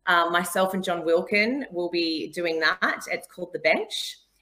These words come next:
and that'll go out every Monday, starting from, I believe, uh, Monday coming. So a couple of little changes. Um,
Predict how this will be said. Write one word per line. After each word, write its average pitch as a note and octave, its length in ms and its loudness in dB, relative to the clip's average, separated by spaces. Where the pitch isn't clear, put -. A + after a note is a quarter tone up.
and F#3 120 -2
that'll F3 160 2
go F3 180 4
out D#3+ 220 6
every E3+ 200 0
Monday, E3 480 0
starting F3+ 640 -2
from, E3+ 160 -10
I D#3+ 80 0
believe, D#3+ 540 -2
uh, D3+ 360 0
Monday D#3 300 -4
coming. D#3 440 -8
So A3 260 8
a A3 120 4
couple D4+ 320 -2
of C#4+ 100 0
little C#4 200 -2
changes. A#3+ 800 2
Um, G3+ 400 2